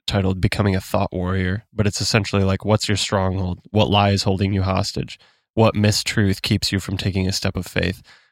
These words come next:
What wrong thought pattern robs you of living a life of freedom and joy?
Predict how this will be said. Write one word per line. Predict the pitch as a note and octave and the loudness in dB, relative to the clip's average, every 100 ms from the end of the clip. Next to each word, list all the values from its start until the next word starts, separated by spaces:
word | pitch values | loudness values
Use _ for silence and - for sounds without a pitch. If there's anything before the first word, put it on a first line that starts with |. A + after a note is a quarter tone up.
| _ | _
What | G#2+ F#2+ | 2 4
wrong | G2+ G2+ G2 G2 | 4 4 4 0
thought | - F#3+ - - | 0 0 0 -2
pattern | F#2 F#2 F#2 F2+ - _ _ _ - | -2 -2 -2 -4 -10 _ _ _ 2
robs | G2+ F#2+ F#2 F#2 | 4 4 2 -2
you | F2+ F2+ G#2 - | 0 0 -4 -4
of | - G2 | -2 0
living | G2 G2 G2 | 2 4 2
a | F#2 | 2
life | F#2 F#2 - G2 | 2 0 -2 -6
of | |
freedom | - - G2+ F#2+ F#2 | -6 -4 0 0 0
and | F2+ F2+ | -4 -4
joy? | F#2+ F2 D#2+ A2 | -2 0 0 -4